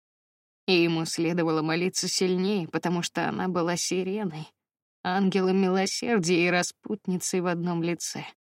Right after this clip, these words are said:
Грёбаная мечта. И она изо всех сил пыталась расстегнуть ширинку его джинсов.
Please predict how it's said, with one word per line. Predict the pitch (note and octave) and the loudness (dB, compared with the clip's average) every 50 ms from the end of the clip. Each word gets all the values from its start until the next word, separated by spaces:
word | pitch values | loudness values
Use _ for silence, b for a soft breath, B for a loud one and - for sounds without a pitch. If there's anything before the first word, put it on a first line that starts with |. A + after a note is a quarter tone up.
| _ _ _ _ _ _ _ _ _ _ _ _ _ _ _ _ _ _ _ - | _ _ _ _ _ _ _ _ _ _ _ _ _ _ _ _ _ _ _ -6
Грёбаная | F3 F3 F3+ F3 - - D#3+ E3 E3 E3 E3+ D#3+ D#3+ | -6 -4 -2 -4 -4 -4 -6 -6 -6 -6 -4 -4 -4
мечта. | E3+ E3+ E3+ E3+ - - - - - D#3+ - - - _ _ _ _ _ _ _ _ _ _ _ _ _ _ _ _ _ _ _ _ _ - | -4 -2 -2 -2 -2 -2 -4 -4 -6 -12 -12 -12 -16 _ _ _ _ _ _ _ _ _ _ _ _ _ _ _ _ _ _ _ _ _ -2
И | G#3+ F3 F#3 | 0 2 2
она | F3+ E3+ F3 D#3+ D#3 E3 | 2 2 2 0 0 -2
изо | - E3 F3 D#3+ | -2 -2 -4 -2
всех | D#3 - - F#3+ F3 - | -2 -2 -2 -4 -4 -4
сил | - - - - D3 - D#3+ E3 | -6 -6 -4 -2 -2 -2 -4 -4
пыталась | - E3+ E3 - E3 F#3 F3 E3+ D#3+ - - | -4 -6 -6 -4 -2 -2 -2 0 -2 0 0
расстегнуть | E3 F3+ - - - F#3 F#3 F3+ G3 F#3+ - | 0 -2 -2 -2 -4 -4 -2 0 -2 0 0
ширинку | - - F#3 F#3 F3 F3+ F#3+ G#3 G3 - - F3+ | 0 0 0 0 0 0 0 0 -2 0 0 0
его | F#3 F#3+ F#3 F#3 F#3+ F#3+ | 2 2 2 2 2 0
джинсов. | F#3+ - G#3 G#3+ F#3+ D3+ - - - - - | -2 -2 -2 -2 -2 -2 -6 -10 -12 -14 -16